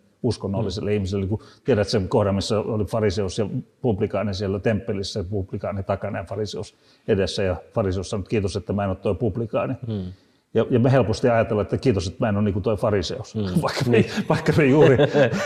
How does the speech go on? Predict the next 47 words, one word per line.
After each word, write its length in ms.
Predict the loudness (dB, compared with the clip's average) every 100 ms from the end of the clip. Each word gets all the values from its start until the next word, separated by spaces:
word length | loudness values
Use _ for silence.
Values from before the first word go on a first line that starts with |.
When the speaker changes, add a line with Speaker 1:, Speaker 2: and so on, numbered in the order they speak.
| -4 0
Speaker 2:
Juuri 120 | 4 6
Speaker 1:
juuri 280 | 8 8
Speaker 2:
ollaan 120 | 8 8
Speaker 1:
helposti 340 | 6 6 6
Speaker 2:
siinä. 120 | 6
Speaker 1:
ollaan 280 | 6 6 4
niinku 120 | 4
Speaker 2:
Jep. 60 | 2
Speaker 1:
sitä, 340 | 0 2 2
että, 160 | 2 0
mä, 120 | 0
että 200 | 0 -2
katsokaa 500 | -2 -2 -2 -2 -2
toi 200 | 0 -2
fariseus, 420 | 0 0 0 -4
kuinka 340 | -4 -4 -4 -6 -10 -10 -2
dille 240 | 0 0 0
se 140 | -2
on, 140 | -4 -4
että 120 | -4
Speaker 2:
Mm. 180 | -4 -4
Speaker 1:
tossa 280 | -8 -8 -6
se 80 | -6
Speaker 2:
Mm. 200 | -4 -2
Speaker 1:
luulee 260 | 0 0
itsestään 380 | -2 -6 -10 -10 -6
Speaker 2:
Mm. 40 |
Speaker 1:
jotakin. 240 | -4 -4 -4
Ja 60 | 0
me 100 | 4
ollaan 180 | 4
itse 300 | 4 0 -4 -4 -10 -16 -14 -12 -10 -6
hyvin 220 | -4 -4
usein 200 | -8 -8
samanlaisia. 540 | -8 -8 -10 -8 -6
Speaker 2:
Mm. 180 | -6 -6 -12 _ -18 -18 -20 _
Tää 120 | -2
on 60 | 0
tämmöstä 320 | 0 0 0
niinku 220 | 2 2 0 -2
täynnä 300 | 0 2 0
paradokseja 680 | 0 2 2 0 -2 -2 -2
tää, 300 | 0 -2 -2 -6 -8
tää 180 | -2 0
evankeliumin 560 | 2 0 0 -2 -2 -2
kohta, 300 | -2 -2 -6
koska 520 | -6 -4 -2 -2